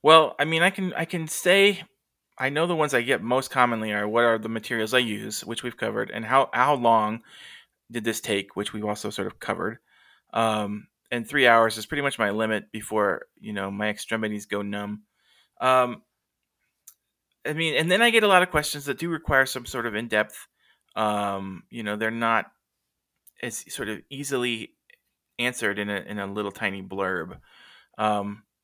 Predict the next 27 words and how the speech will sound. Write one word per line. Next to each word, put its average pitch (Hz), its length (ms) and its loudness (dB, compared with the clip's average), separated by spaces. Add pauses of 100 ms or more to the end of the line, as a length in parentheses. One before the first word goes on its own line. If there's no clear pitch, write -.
(440)
and 120 240 2
some 151 200 -2
of 131 120 0
those 110 420 0
are, 104 460 -2 (360)
you 117 100 -10
know, 98 160 -6
like, 98 160 -4
"How 120 180 2
do 123 60 -2
you 110 120 -4
do 120 280 -6
this 92 260 -6
when 104 100 -4
it 95 220 -6
comes 110 260 -4
to 98 140 -10
this 98 160 -8
sort 101 160 -6
of, 95 120 -8 (760)
um, 87 420 -4 (460)
this 123 240 -10
perspective 117 540 -2
drawing 95 440 -2
that 95 100 -6
I 80 60 -4
do?" 85 280 -10